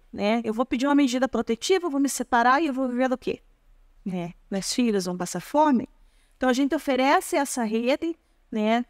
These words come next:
Você citou ali o abrigo, né? Temos o abrigo por-, em Portugal, quando é uma, uma situação assim de, de ameaça, que realmente a segurança dela tá em questão, ela é encaminhada para esse abrigo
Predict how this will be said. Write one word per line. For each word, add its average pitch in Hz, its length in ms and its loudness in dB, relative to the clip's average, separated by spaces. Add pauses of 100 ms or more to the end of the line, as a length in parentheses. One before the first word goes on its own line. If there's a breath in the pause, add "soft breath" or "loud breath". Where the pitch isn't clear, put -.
(260)
Você 220 320 -2
citou 226 480 -4
ali 233 160 0
o 220 80 0
abrigo, 254 680 0
né? 220 220 0
Temos 226 360 -2
o 226 60 2
abrigo 220 400 0
por-, - 180 -4
em 202 180 -2
Portugal, 233 680 2
quando 208 300 -2
é 208 180 2
uma, 208 380 -2
uma 196 160 -4
situação 214 580 -4
assim 220 400 -2
de, 185 380 -4
de 185 120 -4
ameaça, 196 680 -2
que - 100 -8
realmente 240 540 0
a - 20 -10
segurança 202 580 -4
dela 190 440 0 (320)
tá 190 120 -2
em 208 80 -2
questão, 233 520 -2
ela 208 160 2
é 202 80 -2
encaminhada 208 640 0
para 190 180 -4
esse 185 200 -4
abrigo 208 460 -2